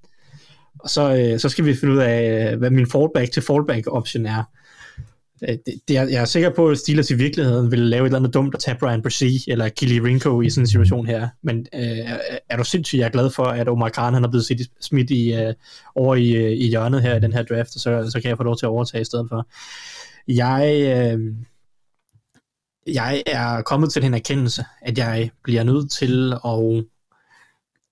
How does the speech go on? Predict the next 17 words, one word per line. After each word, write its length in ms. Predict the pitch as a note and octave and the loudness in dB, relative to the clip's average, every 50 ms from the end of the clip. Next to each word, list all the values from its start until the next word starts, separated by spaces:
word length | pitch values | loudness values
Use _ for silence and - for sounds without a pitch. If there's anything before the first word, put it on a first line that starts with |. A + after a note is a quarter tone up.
| _ _ - | _ _ -8
tage 300 | - - C3+ C3 C3 C#3 | -6 -4 -2 -2 0 0
en 380 | C3+ B2+ A#2+ A2+ A#2 A2+ A2+ | 2 2 2 2 2 2 0
spiller, 320 | A2 - - B2+ B2+ C#3 B2+ | 0 0 0 0 2 2 0
som 180 | A#2+ - B2 | 0 0 0
mange 340 | A#2+ A#2 A2+ G#2+ A2 B2+ C3+ | 0 2 0 0 0 0 0
nok 200 | B2 A2+ A2+ A2+ | 0 0 -2 -4
synes 240 | - - B2+ A#2+ - | -2 -2 0 0 0
er 60 | C3+ | 0
et 60 | A#2 A2 | 0 0
reach, 520 | A2+ A#2+ C3 C#3 C#3 - - - - - - - | 2 0 0 0 -2 -6 -8 -8 -10 -10 -8 -4
men 260 | - C3 A#2+ A#2 A2+ A2 A2 | -2 0 0 0 0 -2 -2
som 160 | - A#2+ A#2 | -2 -2 0
jeg 120 | A#2 A#2+ - | 0 0 -2
godt 160 | B2+ A#2+ B2 | -2 -4 -4
kan 160 | - - A#2+ | -4 -4 -4
lide. 200 | A#2 B2 A#2+ B2+ - _ _ _ _ _ _ _ _ _ _ _ _ _ _ _ - - _ - - - - - - - - - - - _ _ _ | -4 -6 -8 -10 -14 _ _ _ _ _ _ _ _ _ _ _ _ _ _ _ -20 -20 _ -20 -20 -20 -20 -20 -20 -20 -20 -20 -20 -20 _ _ _
Øh, 60 | - | -12